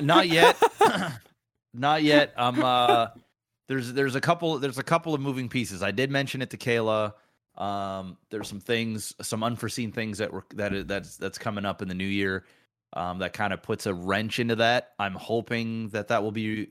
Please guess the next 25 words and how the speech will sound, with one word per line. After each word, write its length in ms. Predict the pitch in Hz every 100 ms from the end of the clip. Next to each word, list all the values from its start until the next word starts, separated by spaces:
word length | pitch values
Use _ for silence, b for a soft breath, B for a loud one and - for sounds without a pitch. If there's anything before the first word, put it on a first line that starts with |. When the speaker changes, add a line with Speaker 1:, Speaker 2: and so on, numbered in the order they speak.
| -
Speaker 1:
that'll 260 | 113 101 107
be, 420 | 104 104 104 104 104
that 180 | 104
issue 240 | 107 104 120
will 100 | 107
be 120 | 104
solved 520 | - 107 107 104 - - _ _ _ _ _ _ _
come 280 | 110 104 98 -
February, 520 | 117 117 113 123 135
but 280 | 104 101 -
if 160 | 101
not, 360 | 110 120 127 113
then 180 | 117 101
it'll 140 | 113 104
be 160 | 107
a 40 | 98
no. 460 | 117 139 160 185 _ _ _ _ _ _
But 420 | 101 147 156 - _ _ _ _ _
if 160 | - 113
things 560 | - 139 135 123 110 - _
do 240 | 123 139 135
go 300 | 135 131 131
well 440 | 113 127 131 131
and 160 | 113 107
the 120 | 101